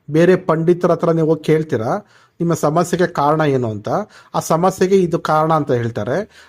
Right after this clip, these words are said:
ಆ ಕಾರಣಕ್ಕೆ ಈ ಥರ ಪರಿಹಾರ ಮಾಡ್ಕೊಳ್ಳಿ ಅಂತ ಹೇಳ್ತಾರೆ. ನಿಮ್ಮ ಕೈಲಿ ಪರಿಹಾರ ಮಾಡ್ಕೊಳ್ಳೋದಿಕ್ಕೆ ಆಗೋದಿಲ್ಲ. ಆಗ ನೀವು, "ನನಗೆ ಈ ಥರ ಐತೆ, ಈ ಥರ ಇದೆ, ನನಗೆ ಈ ಥರ ಸಮಸ್ಯೆ ಇದೆ, ಸಮಸ್ಯೆ ಇದೆ" ಅಂತ ನ-, ಅದನ್ನ ಕೊರ್ಕೊಂಡು, ಕೊರ್ಗಿ, ಕೊರ್ಗಿ, ಕೊರ್ಗಿ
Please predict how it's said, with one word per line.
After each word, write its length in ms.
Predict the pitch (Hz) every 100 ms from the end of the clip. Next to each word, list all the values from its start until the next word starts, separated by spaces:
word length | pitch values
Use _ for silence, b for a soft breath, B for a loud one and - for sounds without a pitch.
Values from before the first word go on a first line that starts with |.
| -
ಆ 80 | 160
ಕಾರಣಕ್ಕೆ 500 | - 180 196 190 196
ಈ 20 |
ಥರ 160 | 180
ಪರಿಹಾರ 440 | 160 156 160 165 165
ಮಾಡ್ಕೊಳ್ಳಿ 540 | 143 143 151 151 147
ಅಂತ 140 | 143 131
ಹೇಳ್ತಾರೆ. 800 | 113 107 107 113 156 220 - _ 185
ನಿಮ್ಮ 160 | 185
ಕೈಲಿ 280 | 175 180 190
ಪರಿಹಾರ 480 | 190 160 175 165 170
ಮಾಡ್ಕೊಳ್ಳೋದಿಕ್ಕೆ 640 | 160 151 151 151 143 143 151 120
ಆಗೋದಿಲ್ಲ. 600 | 135 147 135 107 95 110 180 226 b b -
ಆಗ 180 | 175 175
ನೀವು, 460 | 175 170 240 285 B B _
"ನನಗೆ 260 | 165 165 160
ಈ 20 |
ಥರ 140 | 170 156 139
ಐತೆ, 480 | 156 156 160 160 156
ಈ 60 |
ಥರ 160 | 156 151
ಇದೆ, 380 | 151 147 156 156
ನನಗೆ 260 | 147 143
ಈ 20 |
ಥರ 120 | 143 143 -
ಸಮಸ್ಯೆ 480 | 143 143 147 - 147
ಇದೆ, 200 | 147 147
ಸಮಸ್ಯೆ 460 | 147 139 143 151
ಇದೆ" 120 | 143 147
ಅಂತ 140 | 139
ನ-, 240 | 147 135 - b b -
ಅದನ್ನ 280 | 139 151 151
ಕೊರ್ಕೊಂಡು, 680 | 143 135 135 156 151 147
ಕೊರ್ಗಿ, 440 | 147 135 139 151 147
ಕೊರ್ಗಿ, 460 | 147 135 139 147
ಕೊರ್ಗಿ 520 | 143 127 131 185 254